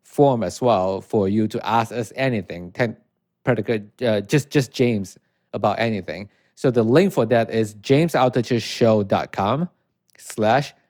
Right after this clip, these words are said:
ask altucher. So it's, again, james altucher show dot com slash ask altucher. But yeah, James, thank you so much for, you know, for doing this episode. You know, this is my first time hosting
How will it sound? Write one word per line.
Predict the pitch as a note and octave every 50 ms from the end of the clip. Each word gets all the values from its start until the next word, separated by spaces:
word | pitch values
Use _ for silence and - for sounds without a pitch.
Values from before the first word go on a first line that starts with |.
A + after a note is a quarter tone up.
| _ _ -
ask | A2+ B2 C3+ C3 - - - -
altucher. | - G#2+ G#2 G2 - G2 - - - - - _ _ _ _ _ _ _ _ _ _ _ _ _ _ _ _
So | _ - G2+ G2
it's, | F#2+ F#2 -
again, | F#2+ G2 G2+ C#3+ F3+ G#3 G#3 G3 F3
james | C#3 - C#3+ D3 D#3 D#3 C#3
altucher | C#3 B2 A2+ B2+ A2+ - C3 A#2+
show | A2+ - - - C3 A#2+ A#2 A#2 A#2 A2+ A2+ A2+ _ _ _ _ _
dot | - A2 G#2 G#2+ -
com | - - G#2+ G2+ G2 F#2+ G2+ - _ _ _
slash | _ - - - - A2+ G#2 G2+ G#2 G2+ - - _ _ _ -
ask | D3 D3 C3+ - -
altucher. | - - A2 G2+ F#2+ G#2+ F#2+ - F2 A1+ - _ _ _ _ _ _ _ _ _ _ _ _
But | _ D3 C#3 C3+
yeah, | F3+ B3+ B3 D#3 B2
James, | B2 F3+ A3+ G#3+ C#3+ A#2+
thank | - F#3 F#3+
you | G3 A3
so | G3 - G#3 F#3+
much | F3+ F#3 F3+
for, | F#3 - D#3 C#3+ C#3 C#3
you | C3+ C3+ B2
know, | B2+ C3 C#3
for | C#3 - C#3
doing | B2 B2 D3 D#3 D#3+ D3+
this | C#3+ D3+ C#3+ C3+
episode. | G#2 B2+ D3 C#3+ C#3+ - - E2+ F2+ F2+ - _ _ _ _ _ _ _ _ _ _ _ _ -
You | B2
know, | A2 A2 G#2+
this | A2 D#3+ E3 D#3
is | D3+ C#3+
my | D3+ C#3+
first | C#3 C#3+ - F3 F3 F#3 F3+ - -
time | F3 E3 E3 D#3+ D#3+ D#3+ E3 D#3+ E3 D#3+ - _ _ _
hosting | _ - - - C3+ C3+ C#3+ C#3 - - _ _ D#3 C#3+ C#3 C3+ C3 C3 C3 C3